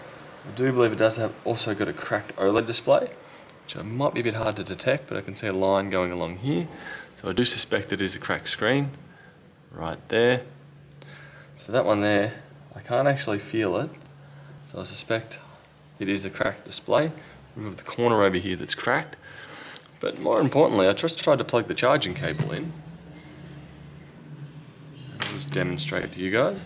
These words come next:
This is what I see on quite a lot of phones. So I'm trying to plug that in. That's me pushing it in.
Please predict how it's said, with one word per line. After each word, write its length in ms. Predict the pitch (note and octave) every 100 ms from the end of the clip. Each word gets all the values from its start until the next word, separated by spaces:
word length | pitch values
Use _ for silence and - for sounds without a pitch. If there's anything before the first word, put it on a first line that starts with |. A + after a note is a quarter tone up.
| - - - - - - - - - - -
This 100 | D3
is 60 |
what 100 | C#3+
I 60 | C3+
see 200 | - B2+
on 120 | A2+
quite 260 | - B2+ B2
a 40 |
lot 100 | A#2+
of 80 | G#2+
phones. 460 | - G2+ D#2+ - - - - - - - - - - - -
So 80 | -
I'm 60 |
trying 180 | - G#2+
to 40 | G#2
plug 200 | A2 G#2+
that 120 | A2
in. 260 | D#3 D#3 - - -
That's 260 | A2+ A2 A2
me 160 | G#2
pushing 340 | - G#2+ - F#2
it 100 | E2+
in. 200 | D2